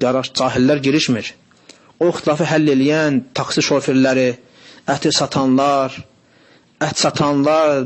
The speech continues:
baqqallar eləmir, qardaş, o məsələni. O məsələ onlar həll eləmir, o məsələni elm tələbələri həll eləməlidir. İndi elə düşüb ortaya, hər şey, hamı düşüb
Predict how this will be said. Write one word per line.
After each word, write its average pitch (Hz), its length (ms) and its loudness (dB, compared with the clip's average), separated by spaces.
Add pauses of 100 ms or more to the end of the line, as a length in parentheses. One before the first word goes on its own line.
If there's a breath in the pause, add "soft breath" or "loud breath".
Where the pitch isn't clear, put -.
baqqallar 151 640 2
eləmir, 156 320 0
qardaş, 147 260 -2
o 135 80 0
məsələni. 117 520 -2 (100)
O 139 100 0
məsələ 151 240 0
onlar 160 220 -2
həll 147 160 0
eləmir, 147 240 0
o 147 80 0
məsələni 143 320 -2
elm 160 160 0
tələbələri 139 400 0
həll 143 180 0
eləməlidir. 107 440 -4 (1600)
İndi 165 320 2
elə 175 140 2
düşüb 170 260 0
ortaya, 160 300 0
hər 165 180 0
şey, - 140 -4
hamı 175 180 0
düşüb 160 180 0